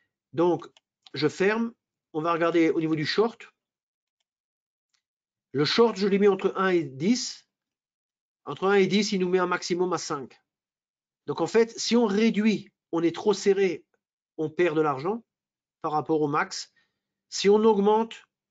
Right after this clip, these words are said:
on perd aussi un petit peu de l'argent, mais pas beaucoup, parce que là, vous êtes entre vingt-neuf mille et vingt-huit mille, c'est presque insignifiant. Mille par rapport à vingt-neuf mille, c'est très peu.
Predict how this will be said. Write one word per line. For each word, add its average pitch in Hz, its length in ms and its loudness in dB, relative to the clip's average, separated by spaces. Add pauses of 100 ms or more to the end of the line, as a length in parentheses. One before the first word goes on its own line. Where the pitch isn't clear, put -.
(300)
on 175 100 -4
perd 185 240 2
aussi 180 200 -4
un 165 80 -2
petit - 100 -12
peu 160 100 -4
de 156 60 -4
l'argent, 160 300 -4
mais 156 120 -4
pas 190 140 -4
beaucoup, 180 340 -2
parce 139 200 -6
que 151 80 0
là, 151 180 0
vous 156 200 -2
êtes 160 120 0
entre 143 260 -2
vingt-neuf 180 520 -2
mille 180 160 0
et 147 40 0
vingt-huit 156 340 -4
mille, 190 300 -2 (420)
c'est - 160 -10
presque - 360 -4
insignifiant. 165 680 -6 (220)
Mille 185 380 0
par 170 100 -4
rapport 160 240 0
à 143 60 2
vingt-neuf 156 420 0
mille, 196 260 0 (360)
c'est - 160 -10
très 165 160 0
peu. 170 320 -2